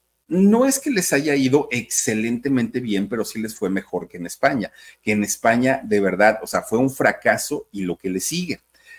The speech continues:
Resulta que, para no variar, lo que resultó es que, eh, los contrata un empresario. Y ese empresario comienza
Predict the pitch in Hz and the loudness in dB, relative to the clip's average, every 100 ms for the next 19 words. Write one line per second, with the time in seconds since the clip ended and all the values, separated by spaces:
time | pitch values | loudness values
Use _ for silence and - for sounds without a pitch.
0 | - - 139 - 185 190 107 - 104 127 | -18 0 2 2 -2 -2 -4 0 -2 -2
1 | _ 95 90 92 98 120 143 165 160 120 | _ 2 4 4 4 6 8 8 6 4
2 | 95 - - - - - 110 - 123 131 | 2 0 -8 -20 -12 0 0 0 0 0
3 | 131 139 131 117 117 - 117 131 - 143 | 0 -4 0 0 0 -2 -6 -6 -2 0
4 | 131 - 110 95 92 95 - 104 95 101 | 0 -2 -2 -2 -2 -4 -4 -4 -2 -2
5 | 98 104 - _ 101 87 87 95 - 131 | -2 -4 -6 _ -12 -10 -10 -4 0 0
6 | 123 - _ _ _ _ - 135 143 175 | -2 -8 _ _ _ _ 0 0 2 -2
7 | - - - 98 107 107 101 101 101 - | -2 0 2 2 0 -2 -2 -2 -2 -2
8 | 95 | -4